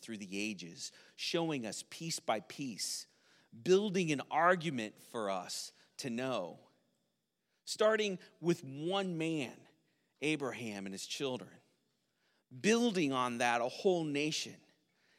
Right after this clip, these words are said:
and not stopping there, but calling the whole world to repentance, putting together weird-fitting living rocks,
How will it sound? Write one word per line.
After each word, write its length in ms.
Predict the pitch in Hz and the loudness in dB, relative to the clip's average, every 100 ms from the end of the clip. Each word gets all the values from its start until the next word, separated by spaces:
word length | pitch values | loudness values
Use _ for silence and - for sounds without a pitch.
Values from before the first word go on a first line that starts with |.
| _ | _
and 240 | 151 170 170 | -2 0 2
not 300 | 196 190 - | 2 2 2
stopping 640 | - 185 175 170 135 113 | 0 2 0 -4 -4 -4
there, 480 | 117 139 110 - - - - - | -2 0 0 -2 -14 -20 -10 2
but 160 | 170 | 2
calling 420 | - 208 208 202 160 | 2 2 2 2 2
the 100 | 151 | 0
whole 480 | - 233 233 233 | 2 4 6 4
world 400 | 202 208 214 185 | 4 8 8 6
to 120 | - 156 | 2 -2
repentance, 720 | 147 - 160 - 143 104 - - - _ _ | -2 -2 -4 -2 -4 -6 -8 -12 -20 _ _
putting 400 | - 220 220 208 | 0 2 2 0
together 640 | 143 110 180 185 180 156 | -2 2 4 6 6 2
weird-fitting 1120 | 117 127 180 202 202 165 - 170 175 170 160 | 0 -2 0 2 2 0 2 4 6 4 4
living 420 | 123 156 156 151 | 6 6 4 0
rocks, 680 | 104 117 127 110 - - - | 0 0 0 0 -2 -4 -6